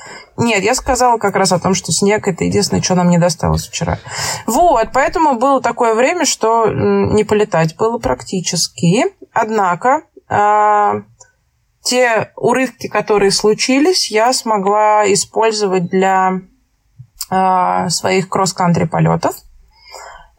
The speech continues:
и приблизить себя к стейдж-чеку, который должен быть перед, э, моим соло кросс-кантри. И,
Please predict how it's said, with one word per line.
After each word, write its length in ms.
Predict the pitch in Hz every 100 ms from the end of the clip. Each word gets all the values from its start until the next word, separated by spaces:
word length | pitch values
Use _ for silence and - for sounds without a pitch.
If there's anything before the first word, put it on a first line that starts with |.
| -
и 1200 | 196 208 214 214 214 214 208 208 208 202 190 190 127 _ _ _ -
приблизить 560 | 214 196 208 277 294 233
себя 680 | - 196 202 226 254 240 233
к 60 | -
стейдж-чеку, 1040 | - - 220 214 - - - 180 170 320
который 1080 | - 220 - - 208 247 269 262 240 233 220
должен 400 | 214 220 220 196
быть 480 | 180 202 220 220 - -
перед, 380 | 208 196 190 - -
э, 200 | 185 185
моим 320 | 185 190 185
соло 320 | - 202 190
кросс-кантри. 880 | - 185 165 - 160 151 156 302 381 - - - - - -
И, 360 | 240 214 185